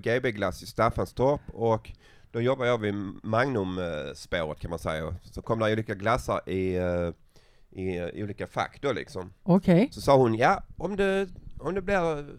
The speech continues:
Speaker 1: att de kommer i otakt så ska jag bara skruva på den knappen här." Så tänkte jag, "Okej, jag, jag testar, jag skruvar på knappen." Och så alla, alla Magnumglassarna kom, gick på ra-, eh,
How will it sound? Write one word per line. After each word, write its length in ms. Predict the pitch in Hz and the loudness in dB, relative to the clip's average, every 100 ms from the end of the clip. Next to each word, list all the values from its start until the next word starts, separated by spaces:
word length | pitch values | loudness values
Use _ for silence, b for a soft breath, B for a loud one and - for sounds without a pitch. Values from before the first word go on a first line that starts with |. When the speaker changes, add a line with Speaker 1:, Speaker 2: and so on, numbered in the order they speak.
| 101 - | -18 -12
Speaker 1:
att 140 | - | -10
de 100 | 151 | -8
kommer 260 | 180 170 156 | -6 -4 -2
i 100 | 170 | -4
otakt 300 | - 135 123 | -6 -8 -8
så 60 | |
ska 80 | 117 | -14
jag 40 | 143 | -14
bara 80 | |
skruva 360 | - - 143 160 | -12 -6 -4 -2
på 120 | - | -4
den 80 | 135 | -8
knappen 360 | 113 120 - 98 | -6 -6 -2 -2
här." 80 | |
Så 140 | 87 - | -2 -6
tänkte 220 | 113 107 | -6 -2
jag, 120 | 107 | 0
"Okej, 280 | 123 208 131 | 0 2 2
jag, 200 | 95 107 80 53 | 2 0 -4 -6
jag 100 | - | 0
testar, 360 | 202 - 82 | 0 2 2
jag 120 | 98 | 2
skruvar 320 | - 151 185 143 | 0 0 2 2
på 100 | - | 0
knappen." 400 | 160 104 - - b b b b b b | -2 -2 -4 -8 b b b b b b
Och 120 | - - | -6 4
så 100 | 127 | 6
alla, 360 | 135 160 135 | 8 8 8
alla 240 | 127 147 139 | 8 8 8
Magnumglassarna 800 | 135 156 151 117 117 117 120 117 | 8 8 6 8 8 8 4 4
kom, 300 | - 120 85 - b b b b - | 4 2 2 -10 b b b b -8
gick 220 | - 123 - | 2 4 6
på 80 | |
ra-, 520 | 127 151 123 87 113 | 6 8 8 6 6
eh, 60 | 107 | 6